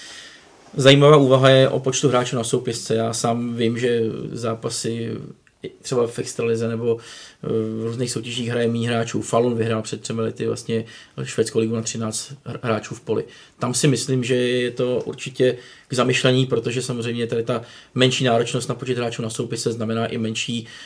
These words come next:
náklady na tým. Můžeme z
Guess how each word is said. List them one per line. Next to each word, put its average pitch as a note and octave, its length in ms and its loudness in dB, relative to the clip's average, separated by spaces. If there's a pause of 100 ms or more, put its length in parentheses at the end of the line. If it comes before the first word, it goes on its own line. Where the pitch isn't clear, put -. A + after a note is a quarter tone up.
(120)
náklady A#2+ 340 4
na A2+ 100 0
tým. A#2+ 400 -4 (260)
Můžeme A#2 400 0
z A#2 560 -8